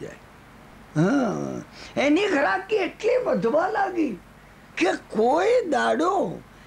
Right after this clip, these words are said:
આટલા દિવસમાં આટલા બધા ઘરાકો આટલી બધી મોંઘી ચીજો,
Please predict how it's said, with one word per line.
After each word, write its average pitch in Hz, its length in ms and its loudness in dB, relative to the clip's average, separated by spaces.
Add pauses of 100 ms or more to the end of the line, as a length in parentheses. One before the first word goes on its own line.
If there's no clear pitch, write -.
(260)
આટલા 277 540 0
દિવસમાં 262 840 0 (580)
આટલા - 420 0
બધા 381 420 0
ઘરાકો 330 840 0
આટલી 339 580 0
બધી 277 420 2
મોંઘી 269 600 2
ચીજો, 254 760 0